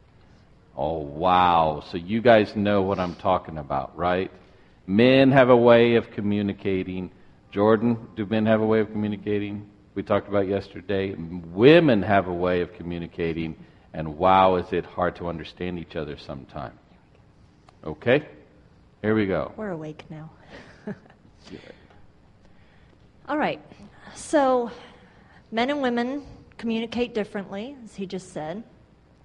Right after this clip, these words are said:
Speaker 2: And there are some typical things
Speaker 1: Mm-hmm.
Speaker 2: that are true of men and women, not exclusive,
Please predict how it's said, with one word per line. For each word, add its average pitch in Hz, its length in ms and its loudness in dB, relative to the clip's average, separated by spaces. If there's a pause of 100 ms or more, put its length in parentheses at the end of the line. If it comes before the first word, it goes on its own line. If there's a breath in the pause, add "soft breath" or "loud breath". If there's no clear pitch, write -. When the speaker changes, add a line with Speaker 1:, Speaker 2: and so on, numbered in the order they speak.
(280)
Speaker 2:
And 247 220 0
there 269 180 0
are 254 160 -4
some 262 460 -6 (560 soft breath)
typical 196 640 -6 (320)
things 175 600 -6 (140)
Speaker 1:
Mm-hmm. 104 260 -10
Speaker 2:
that 220 200 0
are 208 100 0
true 202 320 -4
of 180 160 -8
men 175 460 -8 (140)
and 214 220 -6
women, 175 400 -8 (280)
not 214 440 0
exclusive, 226 880 -4